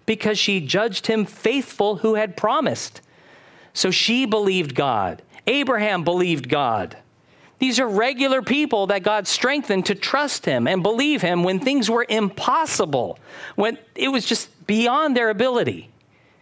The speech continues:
And maybe it took decades for them to come to that conclusion. But God is faithful. He kept his word. He made good on his promise. So instead of focusing on all their past failures,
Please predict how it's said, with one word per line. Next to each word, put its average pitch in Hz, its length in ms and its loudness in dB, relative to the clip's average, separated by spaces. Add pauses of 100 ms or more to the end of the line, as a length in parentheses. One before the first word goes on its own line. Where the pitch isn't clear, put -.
(760)
And 175 240 2
maybe 208 360 0
it 208 120 -2
took 196 200 0 (100)
decades 185 540 0
for 180 100 -2
them 170 200 0
to 165 60 2
come 190 300 -2
to 175 60 0
that 165 180 -2
conclusion. 156 680 0 (800)
But 98 200 -6
God 147 400 0
is 139 320 0
faithful. 98 500 -6
He 156 180 0
kept - 420 -4
his 120 260 -2
word. 104 300 -2 (160)
He 214 220 0
made 202 340 0
good 185 240 0
on 151 120 0
his 139 180 0
promise. 151 580 -2 (160)
So - 160 0
instead 226 400 0
of 269 100 -2
focusing 226 520 0
on 160 160 2
all 165 260 2
their 208 140 2
past 202 420 -2
failures, 143 600 0